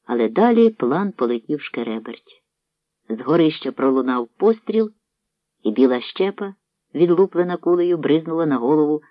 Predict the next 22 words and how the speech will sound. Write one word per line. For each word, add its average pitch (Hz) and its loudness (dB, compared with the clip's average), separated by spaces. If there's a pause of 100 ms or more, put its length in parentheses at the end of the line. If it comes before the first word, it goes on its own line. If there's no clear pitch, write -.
(140)
другого 147 4
штурмовика. 135 -4 (800)
Наздираєв 139 4
і 135 6
його 139 4
помічники 151 0
позлітали 139 -2
з 131 -8
драбини. 113 -4 (840)
М 143 4
Г 170 2
Бісти 220 0
розглядали 151 0
горище. 143 -2 (800)
Щепу 160 0
було 147 6
сколено 170 0
аж 151 0
у 139 2
горішній 156 2
частині 151 -2
дверцят. 143 -4